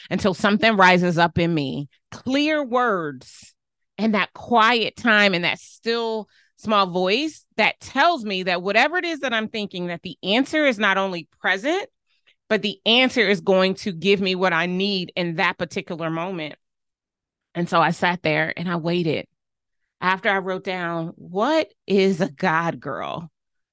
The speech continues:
that is making millions?" I literally wrote that down and I sat and I sat and I sat, and all around me, things are happening.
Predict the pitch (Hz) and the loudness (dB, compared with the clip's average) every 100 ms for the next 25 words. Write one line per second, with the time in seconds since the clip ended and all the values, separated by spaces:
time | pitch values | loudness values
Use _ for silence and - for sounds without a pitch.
0 | - 180 170 170 160 165 160 180 160 151 | -4 2 4 4 4 4 4 2 2 4
1 | 139 101 80 151 - - 160 156 165 190 | 2 -2 -6 -10 -12 -12 -8 -6 2 4
2 | 196 190 180 156 160 - 156 156 147 139 | 4 4 2 2 0 2 -2 0 -2 -2
3 | 135 147 143 _ _ _ _ _ _ _ | -4 -8 -12 _ _ _ _ _ _ _
4 | 175 165 151 156 - 139 120 - _ _ | -2 0 0 -2 -2 0 0 -2 _ _
5 | _ _ _ _ _ _ _ _ _ _ | _ _ _ _ _ _ _ _ _ _
6 | _ _ - 165 170 196 170 120 110 - | _ _ -4 0 0 -2 -4 -2 -2 -6
7 | _ _ _ _ _ _ _ _ _ _ | _ _ _ _ _ _ _ _ _ _
8 | _ _ _ - 196 190 214 226 185 156 | _ _ _ -4 0 2 2 0 0 0
9 | 143 - - 208 208 262 294 254 254 254 | 0 -4 -6 0 4 4 4 4 2 2
10 | 240 220 233 208 190 190 190 185 160 139 | 0 -2 -2 0 -2 2 0 0 -6 -6
11 | 151 | -10